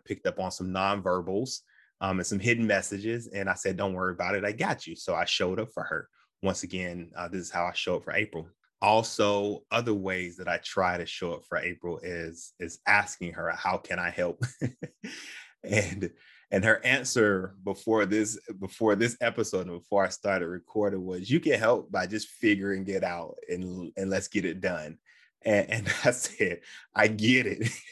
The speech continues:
<laughs> Don't worry, I got it. Uh, stay focused on what you're doing,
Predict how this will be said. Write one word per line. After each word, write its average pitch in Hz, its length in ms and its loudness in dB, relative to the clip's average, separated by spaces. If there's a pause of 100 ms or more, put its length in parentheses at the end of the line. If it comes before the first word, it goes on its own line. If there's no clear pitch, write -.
(140)
<laughs> 113 260 -8 (460)
Don't 107 320 6
worry, 104 640 2
I 92 120 2
got 87 420 4
it. 76 160 -14 (160)
Uh, 82 160 -14
stay 117 280 4
focused 113 360 2
on 101 140 0
what 92 220 -4
you're 95 80 0
doing, 87 500 -8